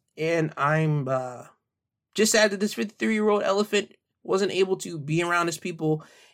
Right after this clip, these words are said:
in their last, uh, days. That's what I'm sad about, but, uh, hopefully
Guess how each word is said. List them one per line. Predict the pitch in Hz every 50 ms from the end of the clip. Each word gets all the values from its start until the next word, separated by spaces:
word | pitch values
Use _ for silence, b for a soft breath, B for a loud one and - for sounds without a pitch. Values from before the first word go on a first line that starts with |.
| B _ -
in | 156 151 156 156 151 143 131
their | 143 131 127 127
last, | 120 - 131 131 139 147 147 151 156 - - - - - _ _ -
uh, | 151 147 147 147
days. | 139 160 185 196 135 113 - - - - _ _ _ _ _ -
That's | - 147 151 - -
what | 147 143
I'm | 147 135
sad | - 170 151 151 147
about, | 139 - 143 156 175 190 190 -
but, | 139 135 139
uh, | 143 151 147 147 151
hopefully | - 160 180 185 - 208 208 208 - _